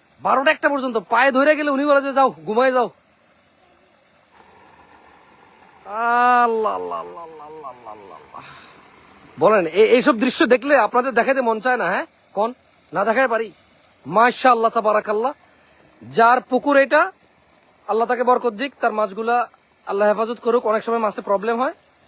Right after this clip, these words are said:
So, মাছগুলা আল্লাহ বরকত দিক, সে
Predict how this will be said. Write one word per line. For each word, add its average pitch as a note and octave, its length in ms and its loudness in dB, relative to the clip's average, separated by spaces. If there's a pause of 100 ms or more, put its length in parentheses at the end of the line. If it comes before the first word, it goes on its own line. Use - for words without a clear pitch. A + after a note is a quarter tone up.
(720)
So, G#3+ 160 -2
মাছগুলা A3+ 640 0 (280)
আল্লাহ G3 180 -2
বরকত G#3 300 -4
দিক, B3 120 -6
সে B3 380 -2